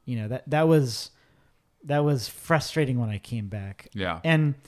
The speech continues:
Speaker 1: you know, choose your, choose your allegory, right? So, um,
Speaker 2: <laughs>
Speaker 1: but, but
Speaker 2: This
Speaker 1: then
Speaker 2: isn't a choose your own adventure. This is choose your own allegory.
Speaker 1: Yeah, choose
Speaker 2: Yeah.
Speaker 1: your allegory. But, but, but the, you know, there were things that I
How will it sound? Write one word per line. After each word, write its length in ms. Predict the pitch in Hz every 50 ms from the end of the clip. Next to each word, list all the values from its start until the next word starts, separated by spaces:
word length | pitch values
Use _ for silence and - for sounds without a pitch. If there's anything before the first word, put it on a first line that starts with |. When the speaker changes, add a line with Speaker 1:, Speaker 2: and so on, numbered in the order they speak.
| _ _ _ _ _ _ -
Speaker 1:
you 100 | 185 175
know, 160 | 156 143 135
choose 500 | - - - - 214 226 226 202 175 151 160
your, 560 | 156 156 156 151 147 147 147 143 139 - - _ _ _ -
choose 340 | - - - 170 160 143 151
your 240 | 151 143 131 131 - -
allegory, 680 | 123 120 123 117 110 98 104 104 104 98 98 95 101 110 -
right? 420 | 113 107 107 104 104 101 - -
So, 460 | - - - 131 120 113 110 113 107 -
um, 500 | 143 131 123 117 113 107 104 101 101 92 - _
Speaker 2:
<laughs> 100 | _ - 104 95 - - - 95 - - 101 - - - - - - - 110 - - 113 - _ _ -
Speaker 1:
but, 120 | 185 180 - - 151
but 120 | - 208 165
Speaker 2:
This 40 | 143
Speaker 1:
then 100 | 233 233
Speaker 2:
isn't 180 | 226 214 170 139
a 40 |
choose 260 | 123 - 139 127 107 123
your 100 | 117 107
own 100 | 98 90
adventure. 380 | 82 98 101 101 - 92 82
This 180 | 82 80 - -
is 180 | 104 98 -
choose 260 | 214 - - 110 95 90
your 100 | 82 76
own 100 | 78 78 -
allegory. 400 | - 85 90 104 110 104 - 180 156
Speaker 1:
Yeah, 240 | 202 214 226 190
choose 340 | 151 - - - 185 185 160 165
Speaker 2:
Yeah. 60 | 185 180
Speaker 1:
your 40 | 165
allegory. 500 | 165 180 190 175 156 165 160 147 143 143
But, 280 | 139 196 202 196 - - 175
but, 240 | 147 170 180 175 147
but 160 | 147 160 160
the, 120 | 180 208 - 226 240
you 120 | 247 220 185
know, 120 | 170 156
there 140 | 147 175 175
were 80 | 170 160
things 460 | - - 190 190 185 185 165 139 -
that 180 | 160 165 160 151
I 260 | 156 147 147 135 139